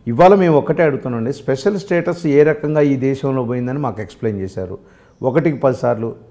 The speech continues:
చంద్రబాబు నాయుడు గారు మొదటి సంవత్సరం ఏర్పడంగానే అసెంబ్లీలో తీర్మానాలు చేశారు, తీర్మానం కాపీ పంపించారు. అయినా వన్ ఇయర్ పోరాటం చేశారు, టూ ఇయర్స్ పోరాటం, టూ ఇయర్స్లో వాళ్ళు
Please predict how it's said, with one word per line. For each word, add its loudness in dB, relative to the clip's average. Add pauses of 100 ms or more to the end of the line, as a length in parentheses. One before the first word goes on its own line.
చంద్రబాబు 2
నాయుడు -2
గారు -2
మొదటి -4
సంవత్సరం -6
ఏర్పడంగానే -6
అసెంబ్లీలో -6
తీర్మానాలు -8
చేశారు, -12 (400)
తీర్మానం 0
కాపీ -2
పంపించారు. -8 (440)
అయినా 4
వన్ 4
ఇయర్ 4 (120)
పోరాటం 2
చేశారు, -4
టూ 0
ఇయర్స్ 2
పోరాటం, -2 (140)
టూ 0
ఇయర్స్లో 0
వాళ్ళు 0